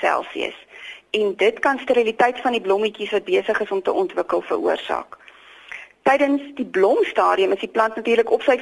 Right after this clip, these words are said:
vatbaarste vir koue skade en dan hoef die temperature nie eers meer onder vriespunt te wees om skade te veroorsaak nie. Dan is enige iets net so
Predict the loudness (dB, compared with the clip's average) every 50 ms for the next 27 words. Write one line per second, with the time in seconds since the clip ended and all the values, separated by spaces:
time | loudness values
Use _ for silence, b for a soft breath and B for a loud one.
0 | 2 0 0 2 2 2 2 2 2 0 -4 -4 -4 -4 -2 0 0 2 0 0
1 | -2 -2 -2 0 0 2 2 0 -2 B B B B B B B -2 -2 0 2
2 | 2 2 2 2 2 2 2 0 0 0 0 2 2 2 2 2 0 2 2 2
3 | 2 2 0 0 2 0 0 0 0 0 0 0 0 2 2 2 2 2 0 -2
4 | -2 -2 -2 -2 0 0 -2 -2 0 0 0 2 2 2 2 2 0 -4 -6 -4
5 | -2 0 0 0 0 0 -2 -4 -6 -6 -4 -2 0 0 -2 -2 -4 -4 -6 -6
6 | -8 -16 -18 -18 B B B B B B B B B 2 2 2 4 2 0 0
7 | -2 -2 0 2 0 0 -2 -4 -6 -8 -8 -10 -16 -16 _ -2 -2 -2 0 -2
8 | -2 0